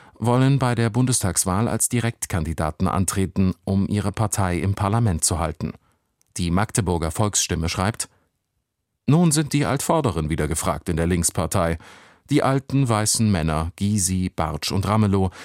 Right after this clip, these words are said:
wollen es mit der Aktion Silberlocke noch einmal wissen. Über Direktmandate soll ihre Partei sich im Bundestag halten können,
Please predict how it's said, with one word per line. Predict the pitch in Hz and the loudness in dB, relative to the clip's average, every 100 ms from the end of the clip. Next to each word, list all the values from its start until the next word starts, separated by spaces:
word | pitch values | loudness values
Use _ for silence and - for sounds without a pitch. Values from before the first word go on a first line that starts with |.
| - - | -20 -10
wollen | - 127 123 | -2 2 2
es | 104 110 | 2 2
mit | 117 104 | 0 0
der | 104 101 95 - | 0 0 -2 -4
Aktion | - - - 113 113 110 | -4 -2 0 2 2 2
Silberlocke | 95 113 117 90 76 80 113 117 | 2 2 2 0 0 -2 0 0
noch | - 101 | 0 -2
einmal | - 104 110 104 | 0 0 0 2
wissen. | 92 - 73 - _ _ _ _ - | 0 0 -2 -10 _ _ _ _ -4
Über | 98 82 71 | -2 0 -2
Direktmandate | - 98 110 - 80 76 82 85 98 | -2 -2 -2 -2 -4 -2 -2 -2 0
soll | 107 107 104 | 2 0 0
ihre | 101 95 | -2 -2
Partei | 98 - 113 98 | -4 -2 -2 0
sich | 101 | -2
im | 117 110 | -2 0
Bundestag | 98 80 - 87 82 | 0 0 -2 -2 -2
halten | 90 82 92 | -4 -2 -2
können, | - 95 92 | 0 2 2